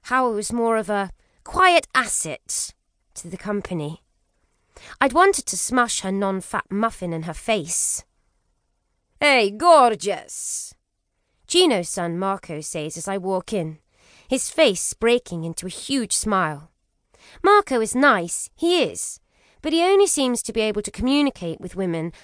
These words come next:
via flirting, and it makes me uncomfortable. Because I'm an idiot, it took me a while to work out exactly what it was about him that made me uncomfortable. But then he asked for my number and winked, and the penny,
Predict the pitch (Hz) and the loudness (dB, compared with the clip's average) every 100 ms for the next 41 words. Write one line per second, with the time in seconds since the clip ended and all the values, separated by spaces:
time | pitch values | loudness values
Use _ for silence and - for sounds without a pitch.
0 | _ 233 233 240 - 285 254 - 160 156 | _ 2 2 0 0 2 2 -2 -10 -12
1 | - - - 269 269 330 - 277 311 277 | -18 -20 -2 0 4 2 2 2 2 2
2 | 185 180 240 214 - 165 151 151 _ _ | 0 0 -2 -2 -10 -16 -16 -18 _ _
3 | _ _ _ _ _ - - 427 427 359 | _ _ _ _ _ -4 0 4 4 4
4 | 311 208 139 - - - _ _ - - | 2 0 -6 -10 -16 -18 _ _ -2 -2
5 | 294 381 311 254 214 208 208 220 196 202 | 2 2 4 4 2 0 0 0 0 -2
6 | 156 - - 208 190 185 - 196 175 190 | -4 -6 -10 -2 0 0 -2 -8 -6 -6
7 | - 185 262 247 185 156 - 170 170 - | -8 0 0 0 -4 -6 -6 -8 -6 -4
8 | 208 202 226 220 220 269 - 180 156 156 | -2 0 2 0 2 -2 -2 -8 -10 -10
9 | - _ _ _ _ _ 247 320 339 339 | -14 _ _ _ _ _ 2 6 6 4
10 | 262 262 - 247 240 254 269 208 151 - | 2 0 -2 0 2 4 2 0 -6 -6
11 | 220 226 226 170 - - - - - 247 | -4 0 0 0 -6 -12 -14 -18 -4 0
12 | 262 277 311 202 160 170 | 2 2 2 2 -2 -6